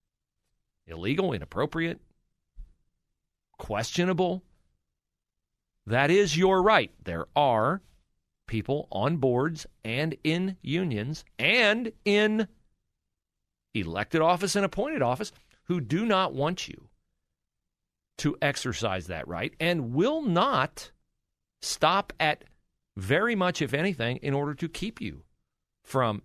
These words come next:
exercising that right. So that is why I say, I know the election's over.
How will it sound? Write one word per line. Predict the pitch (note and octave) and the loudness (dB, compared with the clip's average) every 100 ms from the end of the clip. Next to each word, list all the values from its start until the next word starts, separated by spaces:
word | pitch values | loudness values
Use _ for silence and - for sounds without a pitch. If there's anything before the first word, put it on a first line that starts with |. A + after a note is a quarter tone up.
| - | -6
exercising | A2+ - G2+ - F#2+ F2 D#2+ D2+ - | -6 -6 -10 -6 -6 -6 -12 -16 -8
that | G#2 E2 | -6 -4
right. | F2 D2 - | -6 -8 -8
So | F#2+ | -2
that | G3+ | -2
is | D#4 | 0
why | G3 C3 | 0 0
I | A2+ | 0
say, | - G3 - - _ _ _ _ _ _ - - | 0 -2 -6 -14 _ _ _ _ _ _ -16 -10
I | E2 | -6
know | D#2 | -2
the | D3 | 0
election's | G3+ A2+ D#2+ D#2 C#2+ | 2 0 -2 -8 -14
over. | C#2+ - | -16 -20